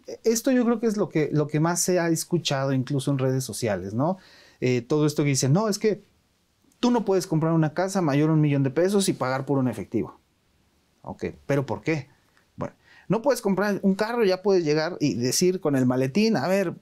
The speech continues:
véndame esta camioneta de setecientos mil pesos y en puro en efectivo". Ya no se puede.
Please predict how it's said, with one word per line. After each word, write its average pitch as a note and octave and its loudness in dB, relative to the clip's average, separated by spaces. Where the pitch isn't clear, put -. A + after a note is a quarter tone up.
véndame F3+ 0
esta E3+ -2
camioneta E3 2
de C#3 0
setecientos B2+ -2
mil E3 2
pesos G#3 -2
y - 0
en A#2 0
puro C#3+ 0
en C#3 2
efectivo". A2+ -6
Ya - -8
no G2 -6
se A#2 -6
puede. D#3+ -2